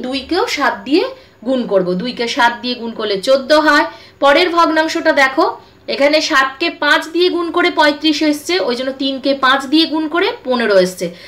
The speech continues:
তাহলে পনেরো বাই পঁয়ত্রিশ এলো। আচ্ছা, এরপর দেখো আমি কি করেছি, পনেরো বাই পঁয়ত্রিশ, আর এখানে তোমার একটা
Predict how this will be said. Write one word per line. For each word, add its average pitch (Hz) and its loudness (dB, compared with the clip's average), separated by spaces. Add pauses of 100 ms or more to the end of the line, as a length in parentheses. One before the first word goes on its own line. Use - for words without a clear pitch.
(200)
তাহলে 240 4 (160)
পনেরো 254 2 (160)
বাই 220 4 (300)
পঁয়ত্রিশ 294 2 (120)
এলো। 170 -2 (440)
আচ্ছা, 180 -4 (240)
এরপর 453 2 (180)
দেখো 240 0 (100)
আমি 240 -6
কি 226 -14 (100)
করেছি, 196 0 (420)
পনেরো 359 4 (560)
বাই 262 4 (140)
পঁয়ত্রিশ, 269 0 (540)
আর 285 4 (220)
এখানে 254 0 (1040)
তোমার 240 0 (200)
একটা 254 -2